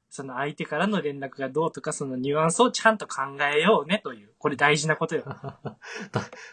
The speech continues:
Speaker 2: 確かにね。
Speaker 1: うん。
Speaker 2: オッケー。続-、二個目いくか。
Speaker 1: うん。で、二個目なんだけど。二個目はね、えっとね、あ、なんかこれ、これちょっと深い話みたいな感じのやつなんだけど。
Speaker 2: お、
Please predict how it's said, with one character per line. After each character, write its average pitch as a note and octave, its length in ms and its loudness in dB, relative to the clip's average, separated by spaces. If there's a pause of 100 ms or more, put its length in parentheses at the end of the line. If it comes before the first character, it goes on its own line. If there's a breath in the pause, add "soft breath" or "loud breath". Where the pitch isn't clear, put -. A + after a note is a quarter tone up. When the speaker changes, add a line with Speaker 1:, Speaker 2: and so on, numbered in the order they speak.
Speaker 2:
確 A#2+ 200 2
か G2 100 4
に F#2 100 -2
ね。 G2+ 220 -2 (100)
Speaker 1:
う C3+ 40 -6
ん。 A#2+ 160 -4
Speaker 2:
オ - 100 0
ッ - 320 -8
ケ - 160 -2
ー。 G2+ 120 -2 (140)
続-、 B2 380 4
二 C3+ 180 0
個 D#3 160 6
目 D3+ 120 4
い A2 100 0
く - 160 -10
か。 F2+ 160 -12 (160)
Speaker 1:
う A#2+ 460 -2
ん。 B2+ 60 -20 (220)
で、 F3 120 2
二 F#3+ 180 6
個 A3 160 8
目 A3 260 6
な C#3+ 100 -2
ん G#2+ 140 -14
だ - 80 -20
け - 100 -20
ど。 - 240 -20 (840 soft breath)
二 F#3 160 2
個 B3+ 160 2
目 B3+ 180 8
は C3 160 4
ね、 A2 400 -16
え B2+ 120 -8
っ A#2 40 -10
と - 180 -8
ね、 A2 240 -10 (800)
あ、 C#3+ 160 6
な C#3+ 100 2
ん - 40 -4
か - 80 -6
こ D#3 140 6
れ、 G3 120 6
こ - 220 0
れ E4+ 100 6
ち G#4 120 4
ょ G#4+ 40 6
っ - 60 -16
と A#3 80 -2
深 E3 240 2
い B2 60 -4
話 A2+ 360 -8
み A2 80 -12
た G2+ 100 -18
い F#2+ 40 -14
な A2+ 80 -18
感 A#2 180 -8
じ A2 140 -10
の A2+ 80 -8
や A#2 80 -6
つ - 120 -6
な G#2+ 60 -6
ん G#2+ 60 -16
だ A2+ 100 -16
け G#2+ 120 -10
ど。 G#2+ 180 -10 (580)
Speaker 2:
お、 B2+ 200 -2